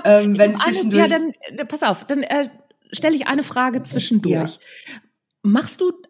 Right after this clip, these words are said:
Speaker 2: auch dieses Live, diesen, dieses Event? Das machen ja viele, ich unter anderem auch, ne, so über Zoom oder über ein Webinar, also eben dann nicht auf Insta.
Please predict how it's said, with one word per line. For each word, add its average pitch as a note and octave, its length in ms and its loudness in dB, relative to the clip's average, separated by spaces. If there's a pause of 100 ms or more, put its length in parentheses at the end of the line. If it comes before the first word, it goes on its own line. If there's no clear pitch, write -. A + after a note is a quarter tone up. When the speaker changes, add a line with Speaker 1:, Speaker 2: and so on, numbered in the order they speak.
Speaker 2:
auch D4 300 -2
dieses B3 560 -2
Live, A3+ 580 -2
diesen, F#3+ 640 -2
dieses G3 300 -4
Event? F3 580 -4 (440)
Das F#3 140 -4
machen D4 420 2
ja G3+ 160 0
viele, C#4+ 520 2
ich - 200 -2
unter E3 240 -4
anderem C3+ 280 -6
auch, D#4 320 -2
ne, C4 120 2
so B3+ 140 0
über D#3+ 260 -2
Zoom C4 440 0
oder F#3 260 -4
über D#3+ 140 -4
ein D#3 140 -6
Webinar, D#3+ 600 -2
also F#3+ 200 -2
eben G3 300 -2
dann F#3 240 0
nicht A#3 300 0
auf D#3+ 220 -6
Insta. D3 500 -8